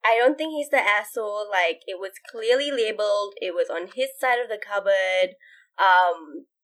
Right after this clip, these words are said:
it was a whole thing, like, a thing that they had already discussed before, and I don't know,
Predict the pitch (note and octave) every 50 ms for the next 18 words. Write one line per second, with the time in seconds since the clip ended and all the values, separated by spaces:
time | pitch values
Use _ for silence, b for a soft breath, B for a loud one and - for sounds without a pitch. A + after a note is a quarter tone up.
0 | _ _ _ _ - G#3 F#3+ G3 G3+ G3 A3+ A3+ A#3+ - C4 C4+ C#4 D#4+ F4 -
1 | - G#3+ G#3 G3 F#3+ G3 G3 F#3 F3+ F3 - _ _ _ - - - _ _ -
2 | G#3 G#3+ G#3+ G#3+ - A3+ A3 A3+ A#3 A#3+ A3+ C4+ - G#3+ A3 B3 A#3+ G3+ - -
3 | F#3 G3 F#3+ F#3+ G3 G3 G#3+ A3 C4 C4 C4 - - G3+ F3 F3+ F#3+ - - -
4 | - - - b b b b b b b _ _ - G3 - - - F#3 F3+ F3
5 | E3+ E3+ E3+ E3+ E3+ - - - F3+ F3 E3 E3 E3 E3+ - F#2+ A2+ - - -
6 | _ _ _ _ _ _ _ _ _ _ _ _ _ _ _ _ - G3+ F#3 F3+
7 | F#3 - - - - - -